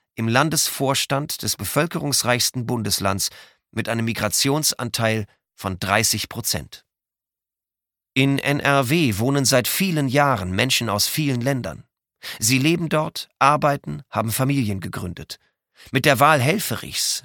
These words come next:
des freundlichen Gesichts des N S, in den Landesvorstand hat die A F D in N R W zu verstehen gegeben,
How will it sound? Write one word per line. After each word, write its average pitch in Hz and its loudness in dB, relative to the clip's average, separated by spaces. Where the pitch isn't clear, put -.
des - -2
freundlichen 127 0
Gesichts 117 0
des - -2
N 117 -4
S, - 0
in 117 -2
den 127 2
Landesvorstand 104 0
hat 110 -2
die 120 -2
A 120 2
F - -2
D 156 -2
in 143 -4
N - -4
R 120 -2
W 143 0
zu - 0
verstehen 139 0
gegeben, 139 -2